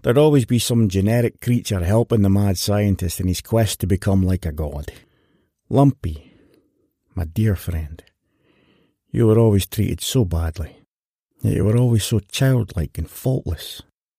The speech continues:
You are the one here who has remained most like their on-screen persona. Gabriel, to be honest, it was more your cousin who was portrayed, but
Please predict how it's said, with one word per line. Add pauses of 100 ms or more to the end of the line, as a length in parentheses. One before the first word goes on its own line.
(760)
You
are
the
one
here
who
has
remained
most
like
their
on-screen
persona. (1160)
Gabriel, (840)
to
be
honest,
it
was
more
your
cousin
who
was
portrayed,
but